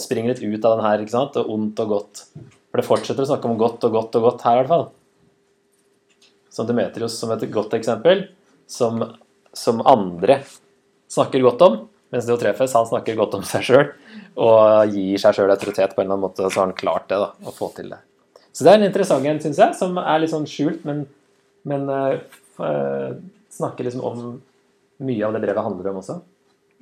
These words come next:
Og at Gaius da er jo som Demetrius, sant? Han gjør jo det samme som han, og har godt vitnesbyrd, og har fått god, eh, omtale av andre, ikke sant? Det er andre har snakket godt om Gaius og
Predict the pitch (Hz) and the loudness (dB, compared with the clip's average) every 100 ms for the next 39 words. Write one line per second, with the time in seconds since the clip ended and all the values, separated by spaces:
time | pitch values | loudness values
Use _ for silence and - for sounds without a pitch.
0 | - _ _ _ _ - 120 123 117 95 | -20 _ _ _ _ -2 0 2 2 2
1 | 110 143 117 110 101 110 110 101 110 104 | 2 2 2 2 2 0 -4 -4 -6 -6
2 | - 101 110 - 120 - _ _ _ _ | -8 -10 -10 -10 -12 -16 _ _ _ _
3 | _ _ _ _ _ - 110 104 104 98 | _ _ _ _ _ -6 -4 -2 -2 0
4 | 98 101 101 95 98 95 95 95 98 95 | -2 -2 -6 -6 -6 -6 -4 -6 -8 -8
5 | - _ - 104 101 101 98 - 98 - | -14 _ -10 -6 -4 -4 -6 -8 -10 -12
6 | 101 98 101 92 _ _ _ _ _ _ | -12 -12 -14 -16 _ _ _ _ _ _
7 | _ _ _ _ _ _ _ _ _ _ | _ _ _ _ _ _ _ _ _ _
8 | _ _ _ - - 101 110 110 101 101 | _ _ _ -10 -8 -8 -8 -4 0 2
9 | 101 101 101 107 95 - 90 104 - - | 4 4 2 2 0 0 0 0 -2 -18
10 | _ _ - - - - 104 104 98 127 | _ _ -20 -4 4 6 6 4 2 -4
11 | - - 123 147 - - 117 92 101 107 | -8 -2 0 0 0 2 2 2 -2 -2
12 | 104 101 101 - 104 117 127 - 110 98 | -2 -4 -6 -2 0 0 -2 0 2 2
13 | 107 - - 107 113 | 0 -6 -4 -4 -4